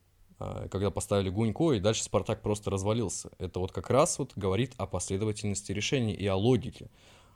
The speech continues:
Рассуждать, э, в, э, формате того, что какая-то будет выстроена система, придет команда людей, придет один человек, там, допустим, условно говоря, гендиректор,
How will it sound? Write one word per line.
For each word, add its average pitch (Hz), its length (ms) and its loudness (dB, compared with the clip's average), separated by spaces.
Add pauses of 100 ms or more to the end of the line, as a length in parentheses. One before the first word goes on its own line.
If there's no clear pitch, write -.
(180)
Рассуждать, 113 880 4
э, 90 240 -2 (180)
в, - 40 -4
э, 87 460 -4 (300)
формате 104 400 0
того, 98 240 2
что 87 400 -4 (640)
какая-то 110 460 4
будет 98 360 -2
выстроена 85 460 -2
система, 135 640 -2 (140)
придет 104 280 -2
команда 98 440 0
людей, 90 380 -2
придет 90 360 -4
один 95 260 -2
человек, 90 400 -2
там, 87 140 -8
допустим, 87 380 -8
условно 87 300 -4
говоря, 85 240 -4
гендиректор, 95 720 -2